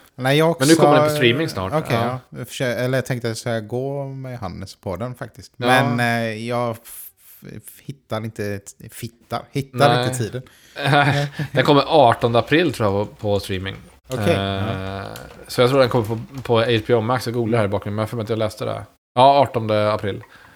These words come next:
Speaker 2: Så det är ändå fem dagar kvar bara, så det kan man ju stå ut med. Alltså, egentligen är det så här,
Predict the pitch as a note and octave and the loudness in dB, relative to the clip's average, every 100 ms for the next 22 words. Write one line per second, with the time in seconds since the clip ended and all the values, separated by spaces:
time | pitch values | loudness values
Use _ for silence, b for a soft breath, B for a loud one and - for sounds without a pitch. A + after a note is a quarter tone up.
0 | b - C3 C3 - B2 A2 A2+ G#2+ - | b 0 4 4 4 4 4 4 4 6
1 | C#3 A#2 G2+ G#2+ A#2+ C3+ A2 G#2 G2+ G#2 | 6 6 4 0 2 4 4 2 -4 -2
2 | G2+ - - B2+ D3 - A#2 D3+ D3+ C3 | -4 -6 0 2 2 0 -2 4 4 4
3 | C#3 B2+ G#2 B2 G#2 | 2 -2 0 0 0